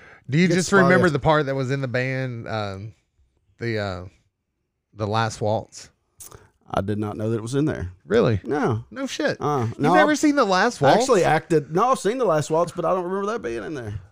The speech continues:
Speaker 1: Yeah,
Speaker 2: Like,
Speaker 1: for sure.
Speaker 2: again, I haven't seen The Last Waltz in twenty years, though, since college, but I remember that part.
Speaker 1: But it's funny,
Speaker 2: I
Speaker 1: the
Speaker 2: acted
Speaker 1: part
Speaker 2: it
Speaker 1: he
Speaker 2: out.
Speaker 1: doesn't remember seeing is the part he can fucking recite. <laughs> How weird is that?
Speaker 2: And I do remember that, uh,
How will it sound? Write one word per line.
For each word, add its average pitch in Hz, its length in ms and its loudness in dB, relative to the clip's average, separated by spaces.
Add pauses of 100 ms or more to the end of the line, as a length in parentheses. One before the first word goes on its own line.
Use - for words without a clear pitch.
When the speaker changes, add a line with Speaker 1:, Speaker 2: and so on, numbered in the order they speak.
(280)
Speaker 1:
Yeah, 95 120 -4
Speaker 2:
Like, 151 160 -2
Speaker 1:
for 160 80 -6
sure. 160 100 0
Speaker 2:
again, 139 600 0
I 120 100 0
haven't 135 160 2
seen 135 180 0
The 120 80 2
Last 120 200 -2
Waltz 131 280 -2
in 110 80 -6
twenty 113 280 -4
years, 123 220 -2
though, 101 140 -8
since - 240 -10
college, 113 400 -2
but - 160 -10 (560)
I 131 100 6
remember 156 360 4
that 139 220 2
part. 165 220 2
Speaker 1:
But 175 80 8
it's 170 140 2
funny, 185 260 6
Speaker 2:
I 131 40 8
Speaker 1:
the 123 60 6
Speaker 2:
acted 113 140 2
Speaker 1:
part 156 260 6
Speaker 2:
it 147 60 8
Speaker 1:
he 160 80 10
Speaker 2:
out. 156 60 6
Speaker 1:
doesn't 151 200 6
remember 143 380 6
seeing 147 360 6
is 117 120 6
the 107 100 2
part 131 280 6
he 127 100 6
can 120 140 2
fucking 147 340 2
recite. 131 580 4
<laughs> - 60 -8
How 190 340 6
weird 185 200 8
is 151 160 4
that? 143 320 4
Speaker 2:
And 170 120 2
I 175 220 6
do 196 220 8
remember 175 460 4
that, 156 360 2
uh, 135 380 2